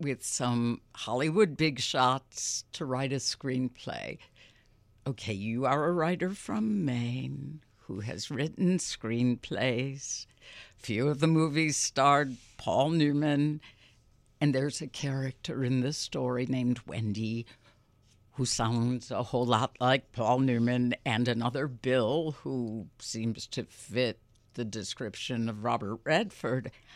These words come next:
I realize this is fiction, but does some of your experience working in film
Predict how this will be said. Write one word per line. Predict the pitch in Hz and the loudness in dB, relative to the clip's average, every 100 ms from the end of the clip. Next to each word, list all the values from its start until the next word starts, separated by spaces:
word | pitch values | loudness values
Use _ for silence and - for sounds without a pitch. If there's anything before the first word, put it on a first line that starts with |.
| - - - - - | -20 -20 -20 -6 2
I | |
realize | 175 185 302 381 330 233 185 - | 2 4 4 4 4 4 2 0
this | 175 156 - | -2 -2 -4
is | 147 - | -4 -6
fiction, | 139 101 - 143 143 - - - - - - _ | -6 -6 -4 -2 -2 -2 -14 -20 -20 -20 -20 _
but | 196 143 180 180 208 - _ _ _ _ _ _ _ _ _ 175 | -10 -4 2 2 2 -4 _ _ _ _ _ _ _ _ _ -2
does | 185 226 269 | 2 4 4
some | - - 220 226 | 2 4 4 6
of | 202 190 - | 4 2 -2
your | 170 160 151 156 | 0 4 4 2
experience | - - - 139 143 139 135 131 123 - - | 0 -6 -4 -2 0 0 0 0 -2 -4 -6
working | 139 131 135 - 123 123 117 | -4 -4 -4 -4 -2 0 2
in | 110 120 | 0 -2
film | - - 131 120 117 113 | -6 -6 -2 0 2 0